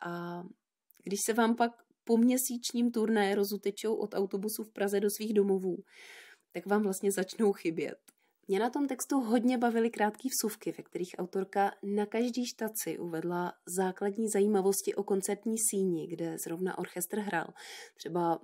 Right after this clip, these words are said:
popsala nějaký výjimečný architektonický prvky, takže mě to nedalo a drtivou většinu těch síní jsem si vygooglila a v Německu to teda umějí postavit, to mi věřte. Většinu z nich bych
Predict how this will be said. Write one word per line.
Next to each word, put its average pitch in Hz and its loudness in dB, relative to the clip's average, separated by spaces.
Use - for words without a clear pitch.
popsala 170 -2
nějaký 175 -4
výjimečný 175 0
architektonický 175 -6
prvky, 180 -6
takže 180 0
mě 185 8
to 254 2
nedalo 214 6
a 170 0
drtivou 208 0
většinu 208 2
těch 190 -4
síní 190 0
jsem 196 -4
si 214 -4
vygooglila 190 0
a 120 -6
v - -20
Německu 156 -6
to - -18
teda 165 -10
umějí 180 4
postavit, 160 -4
to 156 -8
mi 165 -4
věřte. 175 -4
Většinu 202 4
z 202 4
nich 202 4
bych 202 2